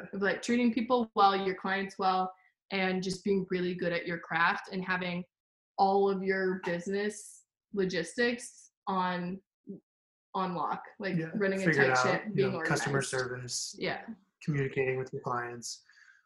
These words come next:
Speaker 2: So, yeah, I guess all things considered, we're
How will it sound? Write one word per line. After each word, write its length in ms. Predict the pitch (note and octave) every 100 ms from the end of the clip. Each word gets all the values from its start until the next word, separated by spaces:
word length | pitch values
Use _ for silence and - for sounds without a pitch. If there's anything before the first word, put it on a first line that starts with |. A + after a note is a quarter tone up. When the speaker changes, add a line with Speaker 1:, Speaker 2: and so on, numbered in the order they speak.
| _ _ _
Speaker 2:
So, 320 | - A2+ A2 - -
yeah, 160 | D#3+ C3+
I 100 | E3+
guess 380 | E3+ D#3+ - - -
all 180 | F3 F3
things 280 | F3 D#3+ -
considered, 680 | E3+ D#3 D#3+ E3 G3 G#3 - _ _ _ _ _ -
we're 760 | D3+ D3+ D3 C#3+ C#3 C#3+ -